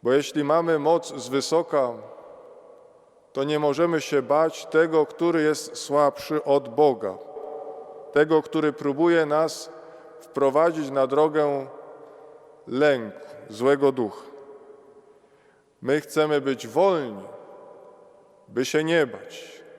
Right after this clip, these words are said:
Nawet gdyby się wszyscy od nas odwrócili, nawet jeśli byśmy stracili tę wolność zewnętrzną, to ma być w nas odwaga.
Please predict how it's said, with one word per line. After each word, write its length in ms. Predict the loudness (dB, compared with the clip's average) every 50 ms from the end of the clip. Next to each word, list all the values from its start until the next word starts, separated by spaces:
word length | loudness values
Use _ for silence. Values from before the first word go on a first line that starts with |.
| -20 -20 -20 -20 -20 -20 -20 _ _ _ _ _ _ _ _ _ _ _ _
Nawet 360 | 0 2 2 4 4 4 2 2
gdyby 360 | 0 -2 0 2 2 2 2
się 180 | 2 0 0
wszyscy 420 | 2 2 0 0 0 0 2 4 4
od 120 | 4 4
nas 180 | 2 2 2 2
odwrócili, 720 | 2 0 2 -2 -2 -2 0 0 2 2 4 2 0 -2 -4 -10 -18 -20 -20 -20 -20 -20 -20 -20 -20 -20 -4 2
nawet 280 | 4 6 6 6 4
jeśli 400 | 4 0 -2 -2 0 0 0 2
byśmy 360 | 2 0 0 0 0 -2 -2 -2
stracili 520 | 0 2 2 2 2 2 0 0 0 2
tę 220 | 2 0 0 0
wolność 560 | 2 4 4 4 4 2 0 -2 -2 -4 -6 -8 -8
zewnętrzną, 880 | -2 0 2 2 2 2 0 0 0 0 -4 -6 -4 -2 -2 -2 -4 -6 -12 -18 -20 -20 -20 -20 -20 -20 -20 -20 -20 -20 -20 -20 -20 -20 -20 _ _ _ _ _ _ _ _ _ _ _ -12
to 120 | -10 -4
ma 220 | 0 0 0 0
być 260 | 0 0 -2 -4 -4 -8
w 60 | -4
nas 500 | -2 0 0 0 -2 -6 -12 -14 -16 -16 -20 -20 -20 -20 -6 -4
odwaga. 560 | -4 -2 0 0 2 2 2 0 -2 -6